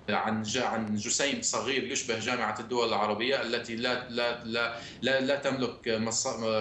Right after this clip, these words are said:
مصلحة أو لا تم-، تملك الصلاحية باتخاذ القرار ولا تملك الصلاحية بإعداد أي شيء، فقط هي تعمل على كسب المزيد من الوقت وأوهام، وأوهام الشارع العربي الذي يدعم الجيش السوري والشعب السوري ومحور، ومحور المقاومة،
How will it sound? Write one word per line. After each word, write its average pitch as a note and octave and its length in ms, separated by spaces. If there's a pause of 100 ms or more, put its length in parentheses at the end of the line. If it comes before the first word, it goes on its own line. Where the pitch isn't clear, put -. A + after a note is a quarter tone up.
(140)
مصلحة A2+ 440 (100)
أو A2 140
لا B2 120
تم-، B2 260
تملك C3+ 320
الصلاحية B2 520
باتخاذ A#2+ 460
القرار A#2+ 460
ولا A#2+ 200
تملك A#2 360
الصلاحية B2 640 (280)
بإعداد A#2+ 520
أي A#2 200
شيء، C3 260
فقط - 420
هي A#2 120
تعمل A2 380
على G#2+ 320 (340)
كسب A#2 340
المزيد A2+ 380
من A2+ 120
الوقت A#2 440
وأوهام، A2 1120 (180)
وأوهام A#2+ 420
الشارع A#2 380
العربي G#2+ 520 (240)
الذي A2+ 320
يدعم A2 300
الجيش G#2+ 280
السوري B2 360
والشعب G#2+ 400
السوري A#2+ 360
ومحور، A2 460
ومحور A2 480
المقاومة، A#2 560